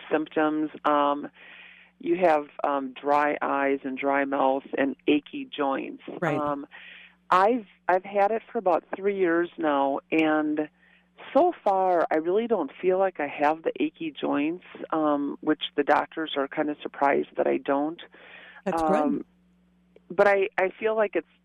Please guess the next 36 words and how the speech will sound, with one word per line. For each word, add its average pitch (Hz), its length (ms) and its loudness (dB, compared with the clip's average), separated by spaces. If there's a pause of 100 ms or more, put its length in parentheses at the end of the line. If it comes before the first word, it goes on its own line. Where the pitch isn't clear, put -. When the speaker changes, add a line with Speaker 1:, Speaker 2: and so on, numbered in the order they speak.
(160)
Speaker 1:
coming. 165 480 -2 (120)
You 175 140 -6
know, 165 160 4
it's 165 100 -2
Speaker 2:
Yeah. 180 80 -2
Speaker 1:
gonna 165 100 -6
be 175 120 -2
down 170 280 -2
the 165 100 2
road 165 180 4
because 175 200 -6
they're 156 100 -4
telling 185 360 0
me 175 260 -6
it's - 140 -6
gonna 170 200 0
happen. 170 560 -2 (680)
And 180 80 4
I'm 185 100 0
just 208 180 -6
wondering 196 340 -2
if 185 120 -4
there's 160 160 0 (100)
anything 180 600 -2
I 160 140 2
can 160 260 -6
do, 165 640 0 (520)
um, 151 440 0 (160)
to 156 600 0
just 170 240 -4
try 170 220 2
to 156 400 2 (120)
work 151 260 0 (160)
through 156 240 -2
this 143 140 -2 (120)
disease, 143 480 -2